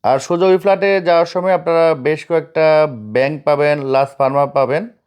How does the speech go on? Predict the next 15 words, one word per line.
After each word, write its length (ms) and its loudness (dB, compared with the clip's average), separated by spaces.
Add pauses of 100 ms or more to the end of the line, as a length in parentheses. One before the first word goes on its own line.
(560)
আর 140 0
এদিক 260 -2
দিয়ে 200 2
হাতের 460 -2
ডানে 340 0
সোজা 400 -4
হচ্ছে 520 -4
আপনার 380 0
মিরপুর 520 -6
চিড়িয়াখানা, 760 -2 (460)
বোটানিক্যাল 680 -2
গার্ডেন 440 0 (260)
চলে 200 -2
যেতে 220 0
পারবেন। 400 0